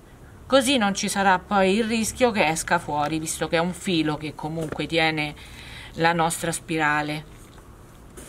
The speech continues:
Lascio comunque un pochino di filo di qua. Adesso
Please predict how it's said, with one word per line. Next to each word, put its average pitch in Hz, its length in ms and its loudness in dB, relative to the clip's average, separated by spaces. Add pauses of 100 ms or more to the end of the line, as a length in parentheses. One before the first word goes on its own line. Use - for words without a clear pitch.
(2250)
Lascio 185 480 4
comunque 240 760 2
un 180 160 -4
pochino 175 400 -4
di 160 160 -6
filo 160 260 -4
di 147 160 -6
qua. 131 260 -8 (2250)
Adesso 180 920 2